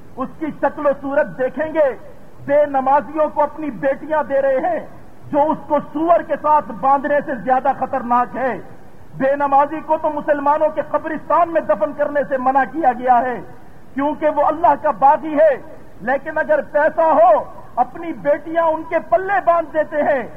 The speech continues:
لیکن اگر کوئی دیندار کسی کچے حجرے میں رہتا ہے، کوئی بیٹی ہمت کرے گی، کوئی باپ ہمت کرے گا کہ اس کی آخرت کی خاطر ایسا کر دے؟ ایک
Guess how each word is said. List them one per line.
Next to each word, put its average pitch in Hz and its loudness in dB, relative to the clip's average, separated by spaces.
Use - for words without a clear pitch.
لیکن 233 -2
اگر 254 2
کوئی 254 -4
دیندار 262 2
کسی 269 -10
کچے 277 -6
حجرے 240 0
میں 285 2
رہتا 247 4
ہے، 220 -2
کوئی 208 -10
بیٹی 226 -8
ہمت 240 -4
کرے 226 0
گی، 262 -6
کوئی 220 -6
باپ 254 2
ہمت 262 -4
کرے 247 0
گا 311 4
کہ 294 -8
اس 277 -4
کی 269 0
آخرت 247 2
کی 262 -12
خاطر 254 0
ایسا 233 4
کر 262 -2
دے؟ 330 -10
ایک 202 -8